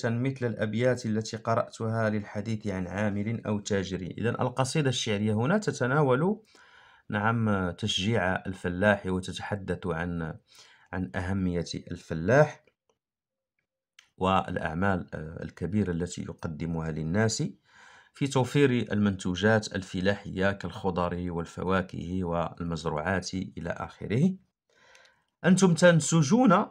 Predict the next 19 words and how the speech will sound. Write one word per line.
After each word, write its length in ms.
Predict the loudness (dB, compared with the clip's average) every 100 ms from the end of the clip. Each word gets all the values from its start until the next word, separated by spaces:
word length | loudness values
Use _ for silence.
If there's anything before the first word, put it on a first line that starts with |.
| 2
على 400 | 6 8 10 8
غرار 460 | 8 8 10 8
هذه 460 | 8 6 6 4 2
الأبيات 600 | 2 -2 0 2 2 2
الموجودة، 540 | 2 2 2 0 0
نعم، 220 | 0 0 -4
في 220 | -6 -8
القصيدة، 600 | -8 -8 -8 -8 -4 -2
تنسجون 720 | 0 2 2 2 0 2 2 2
أبياتا 720 | 0 0 2 2 2 0 0 -4 _ _ -6
على 260 | -2 0
غرار 400 | 0 0 4 4
هذه 380 | 2 0 -2 -2
الأبيات، 600 | -4 -4 -4 4 4 4 0 -20 -20 2
ولكن 540 | 6 8 8 8 6
هذه 260 | 6 6 4
المرة 440 | 4 4 4 2
للحديث 600 | 0 -2 -2 0 -2 -2
عن 420 | -2 0 0 -2